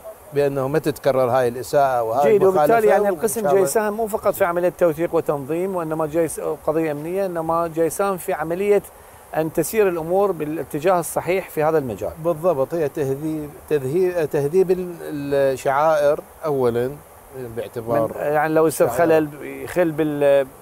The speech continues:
Speaker 2: بقداسة أو، أو قداسة الشعيرة أو المكان.
Speaker 1: يعني إحنا نوصي قدر الإمكان الالتزام بتعاليم أهل البيت.
Speaker 2: أحسنتم.
Speaker 1: هذا. حتى نطلع في، في صورة،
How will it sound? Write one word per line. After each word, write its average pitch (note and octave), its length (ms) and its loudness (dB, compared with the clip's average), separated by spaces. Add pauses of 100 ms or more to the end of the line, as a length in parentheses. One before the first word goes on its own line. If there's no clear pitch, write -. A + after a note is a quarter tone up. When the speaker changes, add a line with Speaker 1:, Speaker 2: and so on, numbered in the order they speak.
Speaker 2:
بقداسة C#3+ 1300 0 (100)
أو، A#2+ 320 0
أو A#2+ 340 -2 (200)
قداسة D3 380 2
الشعيرة D#3+ 440 0
أو C#3+ 120 4
المكان. A#2+ 340 -6 (520)
Speaker 1:
يعني G3 420 -6
إحنا F3+ 220 -6
نوصي F3+ 360 -2 (100)
قدر E3+ 320 2
الإمكان E3 480 0
الالتزام D#3+ 640 -2
بتعاليم C#3+ 440 0
أهل A2 160 -2
البيت. F#2+ 260 -8 (380)
Speaker 2:
أحسنتم. A#2+ 440 -4 (380)
Speaker 1:
هذا. G#2+ 220 -14 (260)
حتى C3+ 560 0 (600)
نطلع E3 380 0 (260)
في، C#3+ 340 -10
في C3+ 300 -6
صورة، D#3 540 0